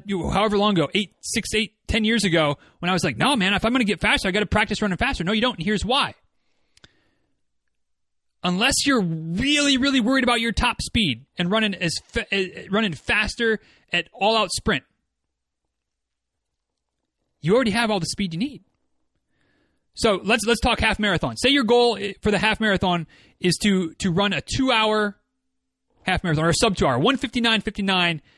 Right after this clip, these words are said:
half marathon. You gotta run, like, a nine oh six pace, all right? Nine oh six per mile for thirteen point one miles.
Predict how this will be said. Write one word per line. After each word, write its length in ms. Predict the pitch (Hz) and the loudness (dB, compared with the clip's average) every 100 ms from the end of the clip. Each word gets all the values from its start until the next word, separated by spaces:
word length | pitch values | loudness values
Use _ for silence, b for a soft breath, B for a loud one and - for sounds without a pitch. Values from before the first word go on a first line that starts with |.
| b - | b -4
half 240 | 175 147 | -2 0
marathon. 440 | 160 143 - 104 - _ _ b b b | -2 -2 -2 -10 -14 _ _ b b b
You 120 | 170 | 2
gotta 160 | 240 226 | 4 4
run, 160 | 226 | 2
like, 160 | 220 175 | 0 -2
a 20 | |
nine 260 | 151 185 214 | -2 0 0
oh 100 | 190 | 0
six 300 | - 208 - | 0 -4 -4
pace, 560 | - 123 - - - _ _ _ 131 | -4 -4 -6 -12 -12 _ _ _ -6
all 60 | |
right? 180 | 143 160 | -4 -2
Nine 200 | 165 220 | 0 0
oh 40 | |
six 240 | 220 240 220 | 0 -2 -2
per 140 | - | -2
mile 400 | 226 202 196 190 b b b - | 0 2 0 -2 b b b -8
for 120 | 131 | -2
thirteen 400 | 196 202 214 208 | 0 0 -2 0
point 180 | 226 202 | 0 0
one 180 | 208 | -2
miles. 400 | 208 180 175 170 | 0 0 0 -2